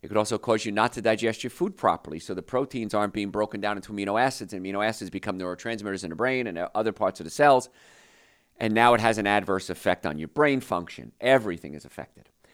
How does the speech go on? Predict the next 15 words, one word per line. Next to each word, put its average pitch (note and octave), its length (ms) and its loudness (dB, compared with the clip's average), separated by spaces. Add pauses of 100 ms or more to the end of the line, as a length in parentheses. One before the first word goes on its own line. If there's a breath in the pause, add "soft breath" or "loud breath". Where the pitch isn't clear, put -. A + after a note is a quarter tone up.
(240 soft breath)
So - 160 2
you D3 160 4
want C#4 220 4
to A#3+ 40 2
give C3 220 2
yourself F#2 560 0 (1120)
about D3+ 600 2
three, C3+ 180 -2
four A2+ 300 6
hours G2 340 4
between F#2+ 440 -6
eating G2 380 -6
and D2+ 160 -8
bedtime. - 460 -6 (1300 soft breath)
Now, G#2+ 280 2